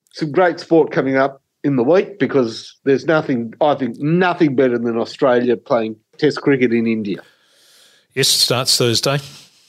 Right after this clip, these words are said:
Speaker 1: Yep. So Hazelwood has been ruled out of the first Test.
Speaker 2: Scotty Boland looks like he'll play.
Speaker 1: Cameron Green can't bowl, will probably just play as a bat. There's no Mitchell Starc.
Speaker 2: Mm-hmm.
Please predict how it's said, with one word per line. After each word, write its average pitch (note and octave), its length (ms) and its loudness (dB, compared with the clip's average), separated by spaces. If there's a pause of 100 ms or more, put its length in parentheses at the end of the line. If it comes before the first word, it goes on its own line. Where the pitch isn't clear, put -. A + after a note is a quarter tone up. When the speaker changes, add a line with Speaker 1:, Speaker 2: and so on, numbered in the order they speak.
(360)
Speaker 1:
Yep. - 260 -4 (260)
So D3+ 420 4
Hazelwood E3 640 4
has C#3 160 2
been C3+ 240 2
ruled C3+ 240 4
out B2+ 180 4
of A#2+ 60 -2
the A2+ 60 -10
first C3 320 -2
Test. A#3+ 360 -2 (240)
Speaker 2:
Scotty B2 300 -2
Boland A#2+ 340 -2
looks - 160 -2
like A#2 160 2
he'll A2 120 2
play. G#3+ 320 -2 (1300)
Speaker 1:
Cameron F#3+ 380 2
Green D3+ 340 2
can't C#3 340 0
bowl, D3 480 2 (880)
will C#3+ 180 2
probably C3+ 340 0
just C3 300 -2
play C3+ 260 2
as G#2+ 120 0
a A2+ 40 -4
bat. B2 460 -2
There's C#3+ 200 0
no D#3+ 220 4
Mitchell C#3+ 420 0
Starc. B2+ 720 -2 (260)
Speaker 2:
Mm-hmm. A#2 280 -10